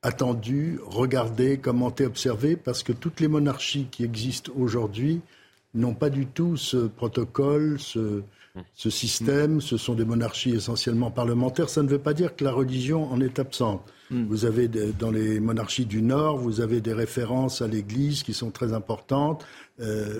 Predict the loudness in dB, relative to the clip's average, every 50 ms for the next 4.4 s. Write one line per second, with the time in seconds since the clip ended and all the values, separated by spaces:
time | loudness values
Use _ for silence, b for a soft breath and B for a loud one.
0 | -6 -6 -6 -6 -2 -4 -4 0 0 0 0 0 0 2 4 4 4 4 2 2
1 | 2 2 2 2 0 -2 0 0 2 4 4 2 0 -2 -2 -2 -2 -2 -2 -2
2 | -2 -2 -2 -4 -4 -2 2 2 2 2 2 -2 0 0 0 2 0 0 0 0
3 | 0 -2 0 0 2 4 4 4 4 2 -2 -2 0 0 0 2 2 2 2 2
4 | 2 0 -2 -2 -2 -2 -2